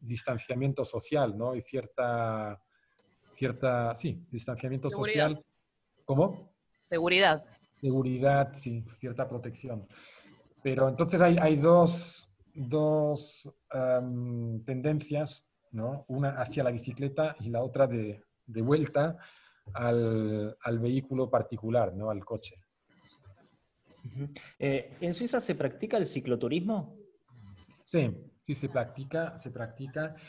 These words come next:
Speaker 1: em, incluso en las montañas, solamente que, claro, eh, ciclismo en las montañas, pues, sin-, significa mucho trabajo, ¿no? Mucho esfuerzo
Speaker 3: Claro.
Speaker 1: físico por las,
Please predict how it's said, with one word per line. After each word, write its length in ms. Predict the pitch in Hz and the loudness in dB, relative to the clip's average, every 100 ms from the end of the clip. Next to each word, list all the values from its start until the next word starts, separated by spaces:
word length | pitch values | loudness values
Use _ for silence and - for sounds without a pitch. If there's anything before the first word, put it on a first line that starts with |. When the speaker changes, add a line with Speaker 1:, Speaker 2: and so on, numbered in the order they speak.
| - - - - - - | -20 -20 -20 -20 -20 -10
Speaker 1:
em, 1120 | 127 120 117 117 113 113 110 110 104 104 101 104 - - - - - _ | -4 0 2 2 2 2 0 -2 -2 -6 -8 -12 -18 -20 -20 -20 -20 _
incluso 360 | - 170 170 156 | -12 -4 -2 -2
en 20 | |
las 120 | 123 | -2
montañas, 840 | 127 113 165 151 143 180 - - - | -4 -6 -4 -2 -2 -4 -10 -18 -18
solamente 480 | - 147 151 120 117 | -6 -2 -2 -4 -6
que, 120 | 120 | -2
claro, 380 | 151 127 101 - _ _ _ _ _ _ - | -2 -2 -4 -14 _ _ _ _ _ _ -8
eh, 220 | 117 113 | -4 -4
ciclismo 440 | 113 131 156 147 151 | -6 -4 -2 0 2
en 40 | |
las 140 | 135 | 2
montañas, 640 | 135 123 120 151 143 156 170 | 2 0 0 2 2 0 -4
pues, 300 | - 123 - | -6 -6 -6
sin-, 200 | 131 117 | -8 -10
significa 640 | - 113 110 - 135 131 135 | -8 -4 -4 -6 -6 -2 0
mucho 240 | 135 139 | 0 -2
trabajo, 460 | 123 120 113 - 98 | 0 0 0 -4 -8
¿no? 100 | 117 | -6
Mucho 260 | 127 135 | -6 -6
esfuerzo 640 | 131 - 151 135 - 135 135 | -6 -2 -2 -2 -2 -2 0
Speaker 3:
Claro. 220 | 139 - | -4 -10
Speaker 1:
físico 680 | - 147 - 120 120 143 117 | -6 -6 -6 -8 -4 -4 -6
por 120 | - 113 | -6 -2
las, 680 | 117 113 107 101 - - | 0 0 -4 -6 -10 -12